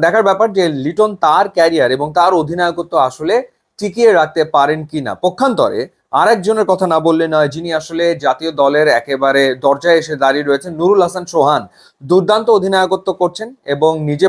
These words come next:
পারফর্ম করছেন, দলকে জেতাচ্ছেন। ঠিক এই মুহূর্তে গ্লোবাল সুপার লিগে রংপুর রাইডার্স খেলছে এবং প্রথম ম্যাচেই নুরুল হাসান সোহান দারুণ পারফর্ম করেছেন এবং, আহ, রংপুর রাইডার্স ম্যাচ জিতেছে গায়ানার বিপক্ষে।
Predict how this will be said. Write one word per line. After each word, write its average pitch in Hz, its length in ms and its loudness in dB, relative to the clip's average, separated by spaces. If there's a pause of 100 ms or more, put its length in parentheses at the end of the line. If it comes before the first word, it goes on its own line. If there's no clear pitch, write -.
পারফর্ম 165 360 -2
করছেন, 160 240 -6 (140)
দলকে 131 240 -2 (100)
জেতাচ্ছেন। 120 440 -4
ঠিক 175 100 -6 (100)
এই 214 100 2
মুহূর্তে 220 300 2 (640)
গ্লোবাল 220 320 4 (100)
সুপার 214 300 0
লিগে 160 160 2
রংপুর 151 380 0
রাইডার্স 139 320 2
খেলছে 156 280 -2
এবং 175 100 2 (120)
প্রথম 196 240 0 (100)
ম্যাচেই 180 380 4
নুরুল 160 240 4
হাসান 165 260 -4
সোহান 165 300 2 (440)
দারুণ 185 300 2
পারফর্ম 170 360 0
করেছেন 165 300 2 (120)
এবং, 160 180 2 (140)
আহ, 143 200 2
রংপুর 147 220 -4 (100)
রাইডার্স 131 300 -2 (160)
ম্যাচ 135 220 0 (220)
জিতেছে 143 440 0 (160)
গায়ানার 135 360 0
বিপক্ষে। 170 400 2